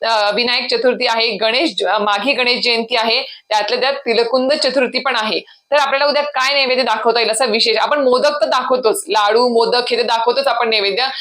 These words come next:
पण त्यातल्या त्यात एक विशेष नैवेद्य उद्या दाखवायचा आहे. तर तो म्हणजे उद्या आपल्याला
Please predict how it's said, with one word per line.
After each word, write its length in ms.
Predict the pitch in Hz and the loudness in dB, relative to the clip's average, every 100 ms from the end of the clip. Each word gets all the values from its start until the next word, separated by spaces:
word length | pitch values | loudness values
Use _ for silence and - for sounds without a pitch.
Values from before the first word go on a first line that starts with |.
| - 220 | -6 -4
पण 100 | 240 | -2
त्यातल्या 400 | 247 240 294 277 | -2 0 0 0
त्यात 180 | 262 | 0
एक 140 | 262 269 | 0 0
विशेष 320 | 226 226 302 294 | 0 0 0 0
नैवेद्य 260 | 254 254 | 0 2
उद्या 180 | 254 247 | 2 2
दाखवायचा 500 | 214 214 220 220 226 | 0 0 0 0 0
आहे. 200 | 220 175 - _ _ - | 0 -2 -4 _ _ -2
तर 160 | 277 277 | 0 2
तो 120 | 294 | 2
म्हणजे 300 | 302 247 214 | 2 0 0
उद्या 200 | 254 247 | 0 0
आपल्याला 320 | 233 240 240 | 0 2 0